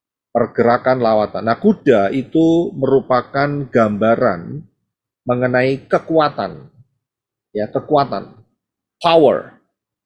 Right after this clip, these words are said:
Ya, kekuatan. Kalau saudara beli mesin, pasti ada yang namanya, eh, akan saudara tanya, "Ini H P-nya berapa?"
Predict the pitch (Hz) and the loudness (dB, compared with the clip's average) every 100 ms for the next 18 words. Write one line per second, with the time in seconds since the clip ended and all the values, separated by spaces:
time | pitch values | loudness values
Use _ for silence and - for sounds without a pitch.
0 | _ _ - 117 135 120 - 131 120 92 | _ _ -4 -4 -4 -8 0 0 0 -6
1 | 90 117 123 131 113 120 131 151 160 160 | -2 -2 0 -2 0 2 4 4 4 2
2 | 151 - _ _ _ _ _ - 117 123 | 0 -8 _ _ _ _ _ -4 0 2
3 | 127 135 - 131 117 143 - 117 - 156 | 0 -2 2 0 0 -10 -4 -4 0 2
4 | 156 156 156 - 120 117 127 123 120 110 | 4 2 0 -4 -2 2 2 2 -2 -2
5 | 120 127 135 135 - - - 110 107 101 | -2 -2 -2 -2 -4 -14 -10 -4 -2 -2
6 | - - _ _ _ - 104 123 117 - | -6 -14 _ _ _ -8 -2 -2 -4 -12
7 | - - 107 117 123 127 107 - 135 160 | -8 -4 2 2 2 -2 -4 -4 -2 0
8 | 175 - _ _ _ _ - 123 123 - | -2 -6 _ _ _ _ -4 0 0 2
9 | 170 165 170 175 151 117 107 92 - | 2 4 4 2 2 2 0 -2 -10